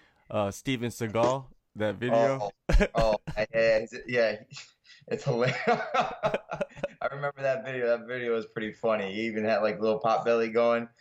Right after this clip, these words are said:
Speaker 2: It was
Speaker 1: <laughs>
Speaker 2: pretty funny. It was pretty funny.
Speaker 1: Is he, is he, like, is he that way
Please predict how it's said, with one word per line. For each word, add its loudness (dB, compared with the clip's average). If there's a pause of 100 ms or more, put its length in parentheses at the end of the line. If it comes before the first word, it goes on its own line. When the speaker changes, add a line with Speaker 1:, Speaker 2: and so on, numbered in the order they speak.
Speaker 2:
It 4
was 0
Speaker 1:
<laughs> -2
Speaker 2:
pretty -4 (420)
funny. 0 (100)
It -6
was -2
pretty -6
funny. -2 (840)
Speaker 1:
Is 0
he, -2
is 0
he, -4 (180)
like, 0 (360)
is -2
he -2
that 2
way -2